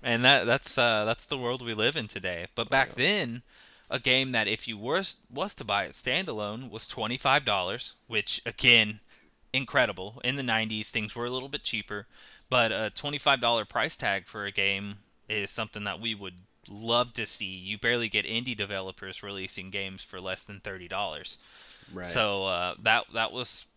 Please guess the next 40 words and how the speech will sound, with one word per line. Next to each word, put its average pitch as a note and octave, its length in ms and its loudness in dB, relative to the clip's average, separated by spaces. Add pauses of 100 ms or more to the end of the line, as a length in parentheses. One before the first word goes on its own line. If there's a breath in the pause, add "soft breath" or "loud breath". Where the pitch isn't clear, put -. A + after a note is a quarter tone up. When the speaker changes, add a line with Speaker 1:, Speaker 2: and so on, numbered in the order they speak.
(600)
Speaker 1:
that A#2 140 4
was B2 120 -6
awesome. C#3 420 -2 (240)
And G2 400 2
they G#2 140 6
really A2+ 300 -2
set A2 240 -4
the A#2+ 60 -8
precedent G#2+ 640 -4
for G2+ 120 -6
a G2+ 60 -2
lot F#2+ 200 2
of G2 80 -6
things. F#2 380 -6
And A2+ 180 0
you A2+ 100 0
actually D#3 380 2
saw, G#2 420 2 (360 loud breath)
uh, G2 340 2
and A2 360 -2 (120)
I'm, A2 280 2
I'm A2 140 2
gonna A2 140 -4
kinda A#2 260 -2
toss A#2 300 -2
them C3 240 -4
in G#2+ 100 -4
here, G2+ 180 -4
you G#2+ 180 -8
saw A#2+ 200 -2
Sega C3+ 540 4
do A2+ 160 -2
the A2 100 -4
same A2 320 -2
thing C#3 340 -2
to G#2+ 120 -10
try G2+ 340 2
and G2+ 220 -4
battle B2 400 6
it F#2+ 140 -4